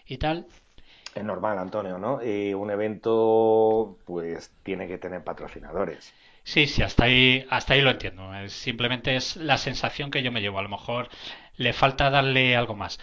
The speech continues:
Speaker 1: También he de decir que, mm, el sabor dulce me lo llevé con la charla de, de los cachorros de Navaja Negra.
Speaker 2: <laughs> Con los nuestros, no te, que no tenías otros.
Speaker 1: Pues, pues la verdad es que fue de las mejores.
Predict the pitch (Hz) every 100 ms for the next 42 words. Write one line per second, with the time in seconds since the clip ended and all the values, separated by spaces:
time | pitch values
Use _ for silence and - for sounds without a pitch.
0 | - - 117 123 131 131 - 143 143 -
1 | 107 107 - _ - 120 113 110 107 101
2 | - 120 120 120 123 120 - 139 135 113
3 | 110 110 110 104 - 113 107 101 98 98
4 | 95 95 - - - - 113 101 - 101
5 | - 110 104 104 101 - 117 160 120 87
6 | - - _ _ - - 131 190 156 185
7 | 135 127 135 139 185 226 - 180 156 143
8 | 165 151 - - 254 247 226 - 180 135
9 | 147 151 139 135 131 165 190 139 101 107
10 | - - - - - - 127 127 143 -
11 | 117 117 117 127 - 143 147 151 147 147
12 | 135 139 123 113 110 95 160 113 - -